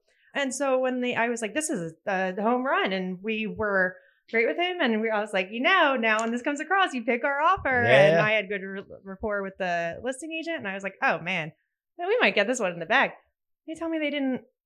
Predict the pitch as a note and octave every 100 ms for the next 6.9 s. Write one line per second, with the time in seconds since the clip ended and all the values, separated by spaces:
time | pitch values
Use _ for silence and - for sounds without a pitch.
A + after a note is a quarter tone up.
0 | _ G#3+ A#3 A#3 A3+ A3+ A3+ A#3 F4 -
1 | A#3 G#3+ - C4+ C4 A#3+ - - _ _
2 | _ _ - _ _ _ - G#3 D#3+ D3+
3 | D3+ G3 A#3 G#3 D#3 C3+ A3+ - _ _
4 | _ _ G#3 G#3 G3+ G3+ G#3 G#3 - A3
5 | G#3+ G3+ E3 - _ - G#3 G#3 G#3 G3+
6 | - _ - - - B3 D4 D4+ D#4